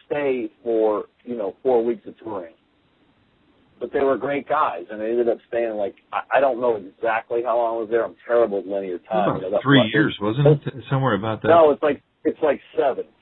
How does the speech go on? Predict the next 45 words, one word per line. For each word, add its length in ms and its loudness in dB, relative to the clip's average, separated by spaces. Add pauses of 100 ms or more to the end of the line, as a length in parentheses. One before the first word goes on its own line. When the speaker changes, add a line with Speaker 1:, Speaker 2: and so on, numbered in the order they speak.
(180)
Speaker 1:
like 120 -2
Speaker 2:
Okay. 280 -2
Speaker 1:
six 140 -4 (140)
or 80 -2 (100)
seven. 240 0 (240)
But 100 -6
Speaker 2:
Okay. 140 2
Speaker 1:
I'll 60 -4
tell 80 -2
you 120 0
what, 300 -2 (640)
my 180 -2
days 300 -2
in 60 -6
the 60 -6
Black 300 -4
Crowes, 400 -2 (760)
uh, 320 -2 (300)
uh, 240 -4 (280)
uh, 140 -2 (120)
took 100 -6
a 60 -8
few 160 -6
brain 380 -4
cells. 260 -4 (300)
So 280 2 (260)
Speaker 2:
Hmm. 320 0
Yeah. 220 6 (220)
Speaker 1:
<laughs> 200 -20
when 160 -2
it 140 -8
comes 220 -2
to 120 -20
time, 400 -2
I'm 80 -8
not 200 -8
good. 180 -2
But 80 -6
it's 260 -2
like, 200 -4 (220)
it's 200 -10
definitely, 480 -2 (1000)
it's 160 -2
more 220 6
than 180 -2